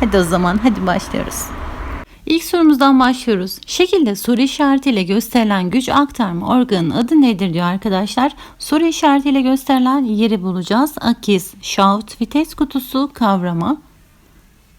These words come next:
Tabii ki doğru olan şıkkımız ne olacak? A şıkkı, akis olacaktır arkadaşlarım.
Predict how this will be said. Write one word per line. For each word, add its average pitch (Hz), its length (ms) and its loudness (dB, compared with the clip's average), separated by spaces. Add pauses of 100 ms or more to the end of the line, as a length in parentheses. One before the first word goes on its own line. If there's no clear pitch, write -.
(2000)
Tabii 349 240 2
ki 220 160 -2
doğru 294 200 4
olan 214 260 4
şıkkımız 247 500 2
ne 320 80 4
olacak? 247 560 2
A 302 220 6
şıkkı, 214 520 -2 (160)
akis 302 580 0
olacaktır 190 520 0
arkadaşlarım. 175 840 -2